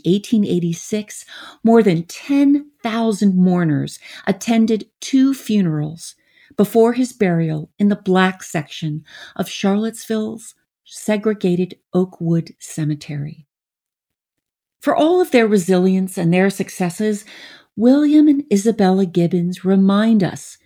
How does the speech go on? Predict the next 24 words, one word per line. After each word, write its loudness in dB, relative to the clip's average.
to 4
this 2
day -4
of -6
the -8
horrors 0
of -8
slavery -4
in 0
Charlottesville. -4
When 8
you 6
visit 2
the 4
memorial 4
to -10
the -2
enslaved -2
laborers -2
at -4
the -6
university, -6
you 2
read 2